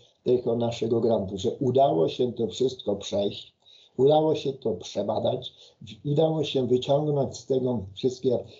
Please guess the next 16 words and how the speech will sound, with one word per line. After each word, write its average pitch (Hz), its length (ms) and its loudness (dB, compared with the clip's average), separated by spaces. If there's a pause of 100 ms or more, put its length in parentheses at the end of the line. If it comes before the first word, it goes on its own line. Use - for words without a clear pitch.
informacje, 123 800 0 (300)
które 143 360 2
potem 123 500 2 (200)
zostały 110 720 0
wykorzystane 107 1000 0
w - 60 -12
naszych 101 380 -2
opracowaniach. - 760 -2 (720)
A 123 300 4 (140)
druga 190 460 2
rzecz 123 260 0
jest 143 220 2
jeszcze 139 340 0
taka, - 320 2 (280)
że 131 580 2 (400)
do 127 340 2